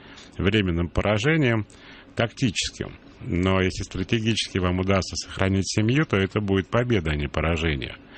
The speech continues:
И, с другой стороны, если вы будете, а, как бы не уходить от проблем, как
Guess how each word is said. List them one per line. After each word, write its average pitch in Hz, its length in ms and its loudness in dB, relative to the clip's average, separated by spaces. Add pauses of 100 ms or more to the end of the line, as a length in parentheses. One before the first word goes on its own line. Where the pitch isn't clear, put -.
(460)
И, 120 320 2
с 85 80 -4
другой 107 320 2
стороны, 98 380 2
если 95 360 2
вы 92 140 0
будете, 90 540 0 (680)
а, 90 360 0
как 123 300 0
бы 98 120 0
не 104 140 2
уходить 113 500 2
от 82 160 -4
проблем, 113 540 0 (420)
как 90 220 -2